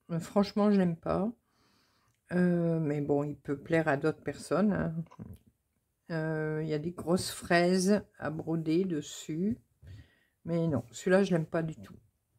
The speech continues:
Ça, par contre, j'aime. Euh, voilà, un, un, un long débardeur. Vous voyez, là, il est long, long débardeur. Donc, je pense que c'est une,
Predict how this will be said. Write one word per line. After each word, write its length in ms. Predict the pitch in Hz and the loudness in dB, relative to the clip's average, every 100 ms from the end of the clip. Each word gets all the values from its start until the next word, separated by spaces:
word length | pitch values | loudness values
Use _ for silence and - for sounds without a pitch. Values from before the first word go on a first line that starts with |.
| _ _ _ _ _ _ _ _ _ - - - _ _ _ - | _ _ _ _ _ _ _ _ _ -20 -20 -20 _ _ _ -8
Ça, 240 | - 254 | 4 4
par 220 | 262 190 | 4 -2
contre, 260 | - 247 220 | 0 -2 0
j'aime. 500 | 160 143 131 127 117 _ _ _ _ _ _ - | 2 2 2 -6 -10 _ _ _ _ _ _ -14
Euh, 800 | 160 156 151 151 151 147 135 127 | -6 -4 -2 -2 -2 -2 -2 -2
voilà, 340 | 160 143 107 - - | 0 0 -2 -6 -6
un, 880 | 165 165 160 156 151 147 135 127 - - - - _ _ | -2 0 0 0 -2 -2 -4 -4 -8 -12 -18 -20 _ _
un, 340 | 165 160 143 120 | -6 -4 -4 -6
un 200 | 151 151 | -6 0
long 240 | 185 226 | 4 8
débardeur. 720 | 214 165 139 131 135 135 147 | 6 6 2 0 -2 0 0
Vous 60 | 190 | -2
voyez, 240 | - 139 139 | -8 -12 -6
là, 200 | 160 175 | -2 -2
il 180 | 151 | -2
est 100 | 139 | -4
long, 380 | 139 143 160 196 | -4 -4 -2 -2
long 220 | 165 175 | -2 -2
débardeur. 840 | 175 147 156 147 139 139 147 185 196 _ _ _ _ _ _ _ _ _ _ _ _ _ _ _ _ - | 2 2 2 -2 2 4 4 2 -2 _ _ _ _ _ _ _ _ _ _ _ _ _ _ _ _ -10
Donc, 200 | 175 - | -10 -8
je 120 | - | -4
pense 280 | 202 196 - | 0 0 0
que 140 | 190 | -6
c'est 340 | 185 - 196 | -4 4 6
une, 840 | 196 196 185 180 185 185 180 180 | 8 6 6 4 4 2 2 -2